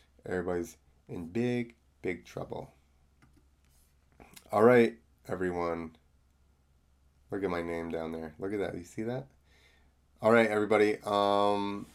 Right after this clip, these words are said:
leave your comments. What do you think? Am I wrong?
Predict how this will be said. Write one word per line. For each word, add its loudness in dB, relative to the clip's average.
leave 6
your 6
comments. 8
What 6
do 8
you 8
think? 6
Am -2
I 2
wrong? 2